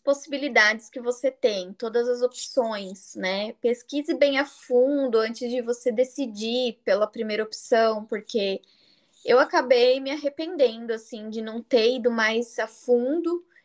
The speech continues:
em como funcionava a questão do pet de apoio emocional, né? Porque acabou se tornando algo mais fácil do que eu imaginava. Então, assim, a minha dica é, é, pesquisa,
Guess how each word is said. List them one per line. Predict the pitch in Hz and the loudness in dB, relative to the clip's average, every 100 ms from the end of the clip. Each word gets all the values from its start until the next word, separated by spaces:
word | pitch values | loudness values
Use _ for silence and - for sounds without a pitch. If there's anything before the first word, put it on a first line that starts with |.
| _ - | _ -10
em | 233 | -4
como | 226 233 240 | 0 2 0
funcionava | - 254 - 277 262 208 202 220 233 233 _ _ _ _ _ | 0 -2 2 2 4 0 0 -4 -6 -8 _ _ _ _ _
a | - 226 | -6 -4
questão | 240 254 - 254 233 233 240 240 - 208 | -2 -4 0 -2 -2 -4 -10 -12 -14 -10
do | 226 | -8
pet | 233 247 214 226 226 | 2 6 6 4 0
de | 233 | 0
apoio | 226 226 | 0 -2
emocional, | 226 233 - 247 214 202 220 285 _ _ _ | -2 -6 -4 0 0 0 -2 -6 _ _ _
né? | - 233 269 | -6 -2 -2
Porque | 262 262 | -2 -4
acabou | 226 226 240 | 0 2 0
se | - | 2
tornando | 254 240 233 233 | 0 0 -4 0
algo | 233 226 233 247 - _ - | 2 2 -2 -6 -8 _ -8
mais | 233 247 - | -4 -4 -2
fácil | 220 233 226 | -2 -2 -8
do | |
que | 240 | -6
eu | 247 | -6
imaginava. | 240 247 262 208 185 208 | -6 -6 -4 -4 -6 -8
Então, | 220 220 | -10 -10
assim, | 220 - 226 202 - - - - - - - | -10 -8 -8 -8 -12 -20 -20 -20 -20 -20 -2
a | 226 | 0
minha | 226 262 | 4 2
dica | 262 247 311 269 | 2 -2 0 2
é, | 233 180 - _ _ _ _ _ _ _ | 4 2 0 _ _ _ _ _ _ _
é, | 214 202 202 202 196 202 _ | -4 -2 -2 -2 -4 -6 _
pesquisa, | 262 294 - 240 226 254 254 226 220 196 190 | 2 2 -8 -6 -4 -2 -2 -2 2 2 4